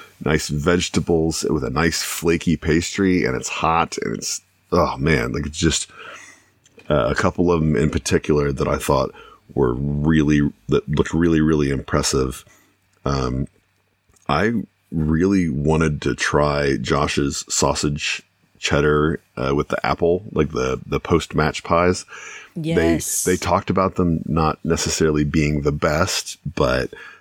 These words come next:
Speaker 1: uh, I was, I, I was like, "Oh, that, that I could really, really get down with." Um, the Tasha with the, the, the sausage, apple, and cranberry with the mustard on the bottom, like the,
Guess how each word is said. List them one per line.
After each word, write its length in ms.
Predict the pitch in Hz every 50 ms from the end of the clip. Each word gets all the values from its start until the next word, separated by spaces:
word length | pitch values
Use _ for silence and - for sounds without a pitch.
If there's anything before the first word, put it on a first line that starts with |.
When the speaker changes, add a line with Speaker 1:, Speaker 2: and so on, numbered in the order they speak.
| _ _ _
Speaker 1:
uh, 380 | - 76 76 69 62 60 60 58 -
I 140 | - 73 73
was, 380 | 67 65 65 62 - - - - - _ _ _ _ _ _ _ _ _ _ _ _ _ _ _ _ _ 71
I, 220 | 73 65 - -
I 40 | 76
was 160 | 65 65 -
like, 160 | 60 - -
"Oh, 240 | 87 76 60 - - _ _ -
that, 380 | 65 62 76 73 76 78 - - _ _ _ _ _ _ _ _ _ _ _ -
that 120 | 76 82 82
I 80 | 80
could 160 | - 80 71
really, 400 | 69 73 69 67 65 67 67 - - _ _ _ _ _ _ _ _ _ _ 73
really 300 | 76 85 90 82 73 65
get 160 | - 65 69
down 220 | 69 62 62 65
with." 200 | 62 - - - - - - - - - _ _
Um, 520 | - 71 71 69 69 69 69 69 71 71 - _ _ _ _ _ _ _ -
the 460 | 78 73 80 69 67 65 65 67 67 - -
Tasha 500 | - - 85 87 90 - 98 95 104 -
with 180 | 76 82 -
the, 400 | - 80 76 73 71 71 67 69 -
the, 180 | 53 71 71
the 140 | 64 67 71
sausage, 460 | - - 76 73 - - 73 69 - - -
apple, 380 | 71 73 - - 76 69 67
and 120 | 65 67 -
cranberry 720 | - - 73 73 76 69 73 73 73 73 76 76 78 -
with 200 | - 80 76 -
the 80 | 73
mustard 500 | 71 67 67 78 - - - 95 90 87
on 80 | 95 92
the 80 | 90
bottom, 280 | 80 92 90 92 95 92
like 180 | 87 78 - -
the, 220 | 65 69 69